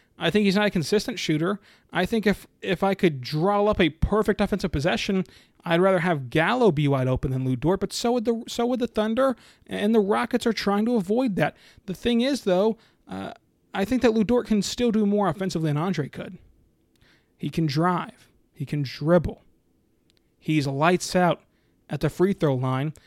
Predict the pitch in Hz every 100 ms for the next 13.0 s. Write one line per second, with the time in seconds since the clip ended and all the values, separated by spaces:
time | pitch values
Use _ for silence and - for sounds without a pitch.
0 | _ - 143 147 143 165 190 - 160 180
1 | 156 135 - 170 196 170 143 131 139 -
2 | - _ _ _ _ _ _ _ _ _
3 | - 151 143 147 196 - 190 190 220 202
4 | - _ _ _ _ _ _ _ _ _
5 | _ _ _ _ _ _ _ _ - 156
6 | 185 208 202 196 170 - - 226 240 -
7 | - 143 147 147 175 160 143 - 247 214
8 | 160 139 - _ _ _ - 180 196 165
9 | 175 165 165 151 - - - - _ -
10 | 185 180 175 160 156 151 147 143 151 127
11 | - 147 - - _ - _ - 156 214
12 | - 175 208 165 - 277 285 139 143